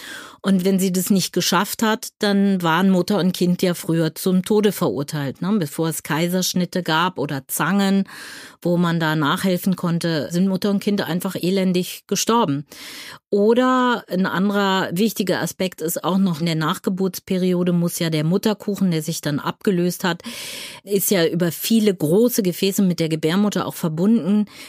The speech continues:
die müssen sich verschließen und zwar sehr schnell, sonst verblutet die betroffene Person. Und das sind sehr aufwendige, kraftaufwendige Abläufe. Wenn das nicht funktioniert, hatten wir auch heutzutage immer noch,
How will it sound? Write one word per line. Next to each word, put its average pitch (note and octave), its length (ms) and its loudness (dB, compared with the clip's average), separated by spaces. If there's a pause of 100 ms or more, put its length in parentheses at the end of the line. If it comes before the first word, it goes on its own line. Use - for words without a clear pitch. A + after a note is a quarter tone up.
(140)
die F#3 80 2
müssen G3+ 380 4
sich F3 300 -2
verschließen F3+ 720 2
und B2+ 160 -2
zwar D#3+ 200 -2
sehr D3 200 0
schnell, F3+ 380 2
sonst E3 260 0
verblutet E3 540 -4
die D3 280 -2
betroffene D3+ 600 -4 (100)
Person. D3+ 400 -4 (640)
Und F3 160 2
das F#3+ 280 0 (100)
sind G#3 320 4
sehr G#3+ 600 2
aufwendige, G#3+ 760 2
kraftaufwendige F#3+ 1300 2
Abläufe. D#3+ 720 -2
Wenn D#3 140 -2
das F3+ 180 0
nicht A3+ 180 0
funktioniert, A3 800 4
hatten F#3+ 300 0
wir D#3+ 140 0
auch - 180 -6
heutzutage F#3+ 720 0
immer G3 240 2
noch, F3 260 0